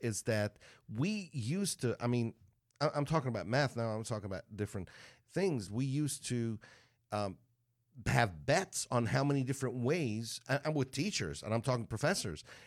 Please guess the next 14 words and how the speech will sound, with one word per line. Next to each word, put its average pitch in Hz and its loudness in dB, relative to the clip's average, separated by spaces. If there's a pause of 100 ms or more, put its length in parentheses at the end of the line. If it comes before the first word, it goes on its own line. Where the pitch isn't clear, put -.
(100)
on 127 6
how 160 6
many 165 6
different 143 2
ways 135 4
we 131 2
can 127 2
resolve 120 4
something 143 0 (800)
and 135 2 (160)
be 147 2
creative 147 4
about 64 -6
it. - -14